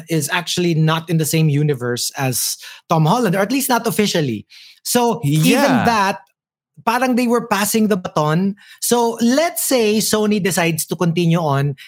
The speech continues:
Speaker 1: Kasi yung, yung Venom, hindi yun M C U eh. You know, it's purely Sony.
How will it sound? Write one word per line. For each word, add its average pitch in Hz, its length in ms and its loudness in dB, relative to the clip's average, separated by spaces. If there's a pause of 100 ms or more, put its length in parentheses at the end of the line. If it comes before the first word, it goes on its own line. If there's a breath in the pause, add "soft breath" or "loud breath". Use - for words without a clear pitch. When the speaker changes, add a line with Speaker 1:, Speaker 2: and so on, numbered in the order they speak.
Speaker 1:
Kasi 220 200 0
yung, 240 140 0
yung 214 300 2
Venom, 196 300 2
hindi 170 240 0
yun 160 360 2
M 156 160 0
C 151 140 -4 (160)
U 156 140 0
eh. 110 100 -4
You 131 60 -4
know, 139 60 -8
it's - 120 -6
purely 185 340 0
Sony. 147 420 0